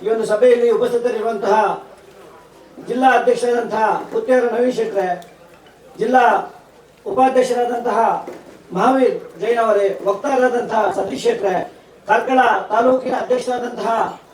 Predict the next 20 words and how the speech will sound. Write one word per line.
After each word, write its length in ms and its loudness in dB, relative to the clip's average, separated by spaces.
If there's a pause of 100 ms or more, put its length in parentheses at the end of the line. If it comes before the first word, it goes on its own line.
ಆತ್ಮೀಯರಾದಂತಹ 720 0
ನವೀನ್ 280 2
ನಾಯಕ್ರೆ, 500 -2 (380)
ಅದೇ 180 4
ರೀತಿ 600 2 (220)
ವೇದಿಕೆಯಲ್ಲಿರುವಂತಹ 800 0
ನಮ್ಮ 540 -2
ನೆಚ್ಚಿನ 300 -4
ಶಾಸಕರಾದಂತಹ 680 -4
ಶ್ರೀ 200 -6
ವಿ 220 -4
ಸುನೀಲ್ 260 -2
ಕುಮಾರ್ 260 0
ಅವರೇ, 420 0 (840)
ಪರಶುರಾಮ 500 2 (280)
ಥೀಮ್ 220 -2
ಪಾರ್ಕ್ನ 280 0
ಹೋರಾಟ 360 0
ಸಮಿತಿ 380 -4
ಅಧ್ಯಕ್ಷರಾದಂತಹ 1040 -2